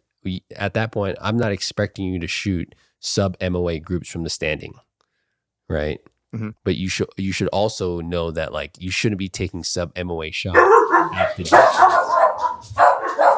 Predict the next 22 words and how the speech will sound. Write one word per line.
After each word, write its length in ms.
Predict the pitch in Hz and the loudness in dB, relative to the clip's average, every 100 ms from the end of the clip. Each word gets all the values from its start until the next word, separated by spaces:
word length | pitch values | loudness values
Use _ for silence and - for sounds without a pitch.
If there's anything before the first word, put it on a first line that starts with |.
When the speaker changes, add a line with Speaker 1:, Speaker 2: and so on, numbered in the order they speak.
| - - | 0 -6
Speaker 1:
you 300 | - - - | 4 6 4
know, 160 | 85 82 | 0 -6
Speaker 2:
Right. 160 | - | -2
Speaker 1:
um, 920 | - - - 85 82 80 - - - - | 2 6 4 4 -6 -2 -2 -2 -6 -2
thinking 340 | 104 95 92 | -2 -2 2
that 400 | 90 101 - 104 | 4 4 0 -8
you're 100 | 92 | -6
missing 440 | 92 101 - 90 85 | 0 2 2 0 -8
because 260 | 82 85 | -10 -10
of 60 | 85 | -2
environmental 420 | 98 85 82 82 | 0 0 -2 -6
factors. 360 | - 80 - 82 - | -8 -10 -2 -2 0
No, 160 | 90 | -4
you're 140 | 82 85 | -4 -4
missing 280 | 90 - 87 78 | -4 -2 -2 -2
because 440 | - 85 80 82 - - - - | -2 -6 -6 -10 -6 -4 -4 -6
you 80 | 92 | -8
suck 300 | - - - | -6 -6 -8
as 80 | 80 | -8
a 40 | |
shooter. 380 | - - - - | -2 -2 -4 -10
So, 340 | - 82 80 | -6 -6 -8